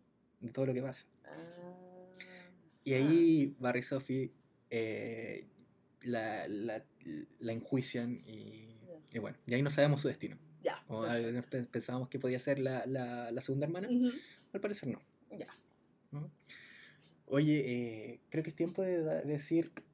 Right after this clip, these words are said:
Speaker 2: Sí.
Speaker 1: que las condiciones de nuestro concurso.
Speaker 2: Uy, sí, tenemos que dar las condiciones del concurso.
Speaker 1: Sí.
Speaker 2: Oh, oh, oh, oh.
Speaker 1: Tenemos esta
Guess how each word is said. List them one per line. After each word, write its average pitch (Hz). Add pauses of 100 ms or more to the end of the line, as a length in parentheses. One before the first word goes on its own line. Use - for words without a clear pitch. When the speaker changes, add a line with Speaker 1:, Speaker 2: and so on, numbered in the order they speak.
Speaker 2:
Sí. 277 (380)
Speaker 1:
que 135
las 147
condiciones 147
de 143
nuestro 135
concurso. 302
Speaker 2:
Uy, 262
sí, 277
tenemos 226
que 247
dar 214
las 220
condiciones 220
del 208
concurso. 233
Speaker 1:
Sí. 208 (100)
Speaker 2:
Oh, 208 (160)
oh, 185 (100)
oh, 160 (140)
oh. 165 (480)
Speaker 1:
Tenemos 220
esta 240